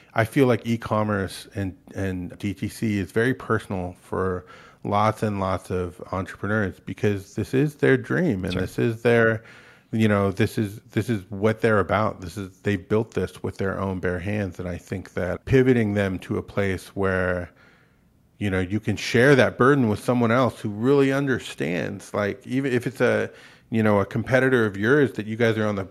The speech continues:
Speaker 1: on the podcast chatting, like,
Speaker 2: Yeah, yeah.
Speaker 1: but there's a, there's an instant level of, like, "I'm seeing that problem too. How did you get around it?" Like,
Speaker 2: Sure.
Speaker 1: like, let's solve this problem together. And even though we're competing, like, we're both just,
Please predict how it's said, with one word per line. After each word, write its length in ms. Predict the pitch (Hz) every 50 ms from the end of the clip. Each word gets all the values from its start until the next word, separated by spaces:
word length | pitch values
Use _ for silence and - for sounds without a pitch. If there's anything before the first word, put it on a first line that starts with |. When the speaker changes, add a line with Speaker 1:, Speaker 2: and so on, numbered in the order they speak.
| - -
Speaker 1:
on 160 | - 98 98
the 80 | 92 -
podcast 580 | - - 135 156 160 - 135 104 101 - -
chatting, 520 | - - 110 104 127 156 156 117 98 95 90
like, 140 | 90 90 -
Speaker 2:
Yeah, 160 | 110 107 104
yeah. 200 | 101 104 104 - - - - _ _ _
Speaker 1:
but 300 | - 120 - - - 107
there's 220 | 127 127 127 113
a, 280 | 123 113 104 107 107 - -
there's 240 | 107 123 123 107 123
an 120 | 117 117
instant 480 | 117 131 143 139 139 - 143 131 117 110
level 400 | 110 113 110 107 107 104 101 98
of, 160 | 95 90 90
like, 360 | 92 95 92 90 90 90 - - -
"I'm 160 | 120 139 139
seeing 220 | - - 165 135
that 160 | 127 120 117
problem 400 | - - 110 113 110 113 107 101
too. 260 | - - - 151 110 98
How 180 | 98 120 123 123
did 120 | 120 117
you 60 | 120 107
get 140 | - 104
around 360 | 95 92 101 110 117 113 107 95
it?" 140 | 90 90 92
Like, 80 | 95
Speaker 2:
Sure. 160 | 85 85 85 - - - - - - _ -
Speaker 1:
like, 260 | 98 95 - - - - 104
let's 200 | 110 131 143 143
solve 360 | - - 151 139 143 139 135 127
this 120 | 120 -
problem 560 | - - - 113 107 110 113 117 110 101 92
together. 800 | - - 95 92 - 110 110 110 107 95 87 87 87 87 95 - _ - - - - - - -
And 240 | 123 123 120 123 135
even 220 | 143 156 165 156
though 120 | 151 143
we're 180 | 135 131 131 123
competing, 720 | 127 - 117 110 - - 151 160 165 139 117 110 107 104 101
like, 280 | 104 104 98 - - - -
we're 200 | 104 104 107 95
both 540 | 90 - 104 107 127 135 113 - - - -
just, 240 | - 92 - -